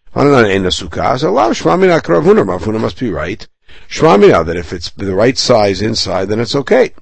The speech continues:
Ikar Rami le Mirma. Some people actually saw it as a contradiction. Not only the Gaddish Lasot Sukkah in the Sukkah, Tanya Zorei Sukkah, Rav Huna,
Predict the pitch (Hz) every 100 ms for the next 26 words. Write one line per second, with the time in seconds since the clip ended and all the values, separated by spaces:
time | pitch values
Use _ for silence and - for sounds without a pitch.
0 | _ - 165 196 143 127 190 185 131 120
1 | 131 117 90 135 147 147 120 113 110 95
2 | 98 95 - 110 104 156 190 - 82 -
3 | - - - - 165 143 107 98 101 104
4 | 92 104 110 104 101 - 110 143 156 151
5 | 143 104 98 95 101 98 104 101 147 151
6 | 92 95 98 151 185 120